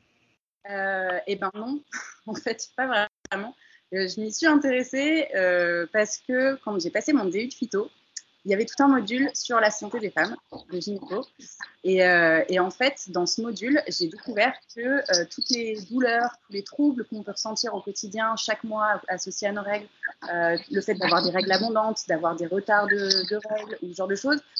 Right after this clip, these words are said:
tout ça, en fait, c'était lié à un déséquilibre entre nos, nos hormones, qui n'était pas forcément pathologique, mais qui était suffisamment présent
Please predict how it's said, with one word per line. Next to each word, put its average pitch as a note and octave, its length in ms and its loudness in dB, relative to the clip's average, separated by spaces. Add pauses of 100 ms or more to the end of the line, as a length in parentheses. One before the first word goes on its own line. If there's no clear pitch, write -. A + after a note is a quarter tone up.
(100)
tout A#3+ 60 -8
ça, C4+ 160 4
en C#4 60 6
fait, C#4+ 120 2
c'était G#3+ 220 -2
lié A#3 180 2
à A#3+ 120 4
un F#3+ 100 0
déséquilibre A#3+ 560 -2
entre G3+ 240 -2
nos, F#3 180 -2
nos F#3+ 280 0
hormones, A#3+ 400 6 (260)
qui - 140 -14
n'était G#3 200 0
pas D4+ 140 6
forcément B3+ 440 0
pathologique, G3+ 720 -2 (360)
mais G#3 80 0
qui A3+ 80 -4
était A3+ 120 -2
suffisamment B3+ 560 2
présent C4+ 340 2